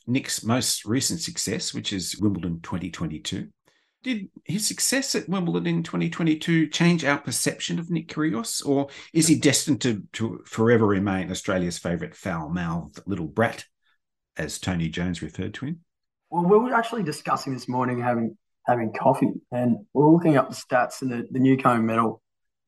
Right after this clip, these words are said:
Speaker 2: was won by Barty. And yet Nick didn't win the medal, but he won forty-seven more individual games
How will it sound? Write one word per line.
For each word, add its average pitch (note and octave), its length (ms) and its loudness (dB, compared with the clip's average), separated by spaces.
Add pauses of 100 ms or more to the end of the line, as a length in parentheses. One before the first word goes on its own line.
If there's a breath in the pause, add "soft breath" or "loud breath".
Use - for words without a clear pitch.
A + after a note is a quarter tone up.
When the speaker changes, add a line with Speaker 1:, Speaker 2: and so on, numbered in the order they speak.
(260)
Speaker 2:
was B2 200 2
won A2 240 4
by A2 420 4 (180)
Barty. A#2+ 320 4 (1080)
And A#2+ 80 -10
yet A#2 300 -8 (380)
Nick B2 240 -6 (920)
didn't D#3 220 4
win A#2+ 160 0
the A2+ 60 -2
medal, A#2 300 4
but B2 320 4
he B2+ 240 4
won C3+ 340 4
forty-seven C#3+ 960 2
more C3+ 460 2
individual B2+ 680 -4
games B2 440 -2